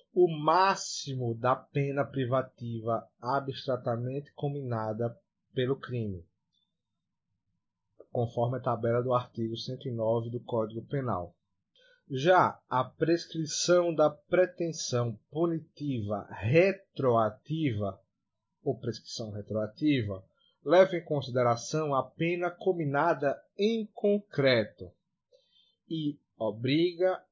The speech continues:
a percorrer novamente apenas o percurso entre a data do recebimento da denúncia ou da queixa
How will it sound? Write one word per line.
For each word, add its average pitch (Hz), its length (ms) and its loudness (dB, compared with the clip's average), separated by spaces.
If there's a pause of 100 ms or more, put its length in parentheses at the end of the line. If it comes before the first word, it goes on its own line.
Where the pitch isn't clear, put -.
a 143 480 2 (320)
percorrer 117 840 0
novamente 117 760 -4
apenas 208 1300 0
o 170 100 0
percurso 165 1000 -4
entre 120 340 -4
a 113 100 0
data 147 600 6
do 127 260 0 (420)
recebimento 156 1300 2
da 120 160 2
denúncia 127 920 -2
ou 113 100 4
da 110 160 2
queixa 135 840 -2